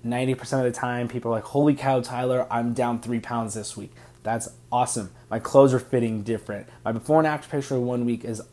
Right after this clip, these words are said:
a huge difference. I haven't even done this in a month. I get it. Everyone's telling you, "Eat less, eat less." But that's not how you do it. That's not the right way.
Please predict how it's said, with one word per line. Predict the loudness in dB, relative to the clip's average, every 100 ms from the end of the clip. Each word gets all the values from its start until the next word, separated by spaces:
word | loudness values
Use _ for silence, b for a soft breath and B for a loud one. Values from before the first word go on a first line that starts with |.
| -20 -20 -20
a | -20
huge | -10 0 0 0
difference. | -2 -4 -2 -4 0
I | 0
haven't | 2 2
even | 0
done | 0 0
this | 0 -2
in |
a | -4
month. | -2 -4 -4 B B B B B B -20 -20 -20 -20 -20 -20 -4
I | 0 0
get | 2 2 2
it. | 0 -4 -2
Everyone's | 0 0 0
telling | -4 -2
you, | -4
"Eat | -4 -4
less, | -4 -4 -6
eat | -4
less." | -2 -4 -8 -18 -20 -20 -20 -20 -20 -20 4
But | 8 8 4 -10 -20 -20 -20 -20 -8
that's | -4 2
not | 4 4
how | 4 2
you | 2 0
do | 0 -2
it. | -4
That's | -4
not | -4
the | -2
right | 0 -2 -2
way. | -2 -4 -4